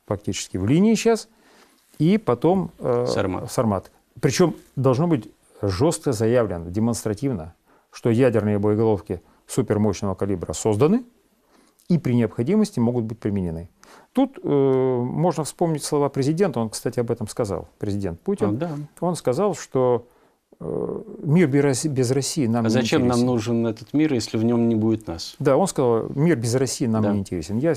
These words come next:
Speaker 1: подписываюсь под этими словами полностью.
Speaker 2: То есть это как раз, когда говорят, что это, а, милитаризм и прочее, это наоборот, единственный способ сейчас спасти мир.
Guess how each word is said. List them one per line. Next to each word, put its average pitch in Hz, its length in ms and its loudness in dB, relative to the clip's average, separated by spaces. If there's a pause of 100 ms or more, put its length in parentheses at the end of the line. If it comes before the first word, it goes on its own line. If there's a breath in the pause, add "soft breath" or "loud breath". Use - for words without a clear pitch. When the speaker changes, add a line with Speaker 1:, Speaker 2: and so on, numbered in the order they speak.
(120)
Speaker 1:
подписываюсь 104 520 -6
под 95 180 -8
этими 92 260 -10
словами 95 480 -8
полностью. - 520 -20 (220)
Speaker 2:
То - 60 -4
есть 110 180 -4
это 131 340 0 (100)
как - 180 -4
раз, - 340 -2 (240 loud breath)
когда 123 300 2
говорят, 123 300 4
что - 260 -6
это, 117 420 -2 (320 loud breath)
а, 104 200 0
милитаризм 107 640 0
и 110 40 -2
прочее, 156 440 -4
это 110 120 -6
наоборот, 113 680 0 (320 loud breath)
единственный 117 580 2
способ 113 480 -4
сейчас 143 500 -2
спасти - 460 -6
мир. 92 240 -2